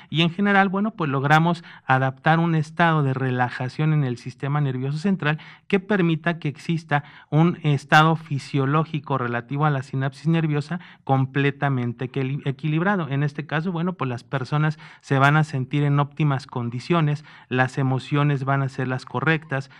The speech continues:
no van a existir miedos, no van a haber alteraciones nerviosas que i-, impidan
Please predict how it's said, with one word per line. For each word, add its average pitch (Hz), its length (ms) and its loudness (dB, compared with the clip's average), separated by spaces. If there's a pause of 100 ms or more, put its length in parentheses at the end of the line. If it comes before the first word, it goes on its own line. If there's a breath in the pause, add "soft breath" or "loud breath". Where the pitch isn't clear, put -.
(160 loud breath)
no 147 320 4
van 160 200 6
a 151 40 4
existir 143 500 -2
miedos, 147 560 4
no 156 220 6
van 160 180 6
a 147 40 6
haber 151 260 0 (240 loud breath)
alteraciones 131 1000 0
nerviosas 135 760 -2
que 123 260 -4 (260 loud breath)
i-, 135 260 0
impidan 147 680 4